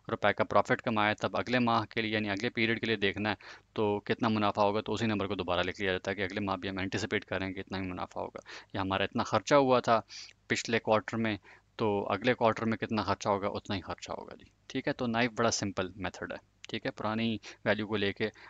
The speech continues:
आने वाली, अ, पीरियड में वही वैल्यू लिख ली जाती है। मूविंग एवरेज for sales, ठीक है, इसमें आपके पास ये होता है कि डिफरेंट जो लास्ट पीरियड्स हैं, ठीक है, फ़र्ज़ करें अब ये मंथ्स भी हो सकते हैं, क्वार्टर भी हो सकता है,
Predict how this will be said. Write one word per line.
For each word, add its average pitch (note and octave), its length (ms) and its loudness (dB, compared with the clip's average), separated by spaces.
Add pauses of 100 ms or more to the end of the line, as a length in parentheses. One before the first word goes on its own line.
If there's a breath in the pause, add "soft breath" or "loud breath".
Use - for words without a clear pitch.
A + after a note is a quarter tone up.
(100)
आने G#2+ 200 2
वाली, G2 380 -2 (320 soft breath)
अ, F#2+ 220 -8
पीरियड G2+ 340 -4
में G#2 80 -2
वही G2 160 -2
वैल्यू F2+ 260 -4
लिख - 200 -10
ली F#2+ 60 -6
जाती F2+ 280 -10
है। F#2+ 60 -10 (400 loud breath)
मूविंग D3+ 360 6
एवरेज A2 260 2
for G2+ 240 2
sales, - 420 -6
ठीक A#2+ 200 -4
है, B2 100 0
इसमें C3+ 260 0
आपके A#2+ 320 2
पास B2+ 320 2
ये C#3 60 2
होता A#2+ 220 0
है A#2+ 80 4
कि A#2+ 200 -2
डिफरेंट B2+ 500 0 (880)
जो B2+ 160 2
लास्ट A2 380 8 (120)
पीरियड्स A#2 460 2
हैं, F#2 120 -2 (140)
ठीक A2+ 220 -6
है, C3 100 4 (360 loud breath)
फ़र्ज़ A#2+ 220 6
करें A#2+ 260 4
अब A2+ 220 4
ये A#2+ 300 4 (180)
मंथ्स G#2+ 360 4
भी C3 60 4
हो B2+ 100 4
सकते - 300 -4
हैं, A#2 140 0
क्वार्टर G#2+ 320 4
भी A#2+ 120 0
हो A2+ 120 2
सकता A2+ 360 0
है, G#2+ 240 0